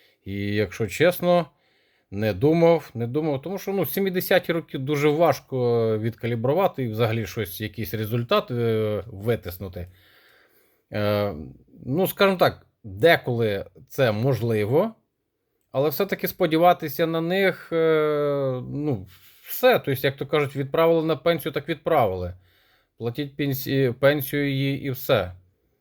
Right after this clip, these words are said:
Ну, я думаю, що ця ще може доволі бути робочою конячкою.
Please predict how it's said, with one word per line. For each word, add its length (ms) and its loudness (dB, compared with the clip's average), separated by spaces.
Ну, 640 -2
я 220 0
думаю, 260 0
що 160 -6
ця 260 0
ще 160 -4
може 520 0
доволі 640 0
бути 520 -2
робочою 680 -2
конячкою. 720 -6